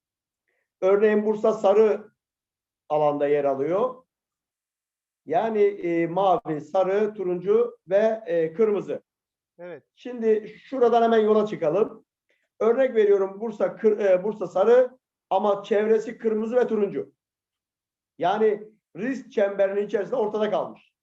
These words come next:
Speaker 2: Evet.
Speaker 1: Anlatabildim mi? Şimdi onlardan anladığım şey bu.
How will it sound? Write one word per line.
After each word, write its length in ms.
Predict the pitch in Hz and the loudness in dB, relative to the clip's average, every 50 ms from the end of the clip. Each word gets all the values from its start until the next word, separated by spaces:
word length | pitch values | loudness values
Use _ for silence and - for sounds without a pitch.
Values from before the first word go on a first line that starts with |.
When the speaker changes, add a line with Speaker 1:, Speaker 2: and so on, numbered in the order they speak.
| _ _ _ _ _ _ | _ _ _ _ _ _
Speaker 2:
Evet. 240 | 175 180 160 135 127 _ _ _ _ _ _ _ _ _ _ _ _ _ _ _ _ _ _ _ _ - | -18 -18 -18 -18 -20 _ _ _ _ _ _ _ _ _ _ _ _ _ _ _ _ _ _ _ _ -6
Speaker 1:
Anlatabildim 500 | 156 175 175 202 220 214 233 233 269 233 | -4 -4 -2 -2 -2 -2 -2 -2 -2 -4
mi? 60 | 190 | -4
Şimdi 200 | - 180 175 180 | -4 -4 -4 0
onlardan 460 | 180 190 190 190 190 190 185 196 220 | 0 0 2 2 2 2 2 2 0
anladığım 680 | - 202 202 190 190 185 185 170 190 190 196 196 196 - | 0 0 -2 -2 0 -2 -2 0 0 -2 -2 -4 -6 -2
şey 240 | - 202 233 - 214 | 0 0 0 2 0
bu. 340 | 196 - 147 - - - | 0 0 -2 -6 -8 -12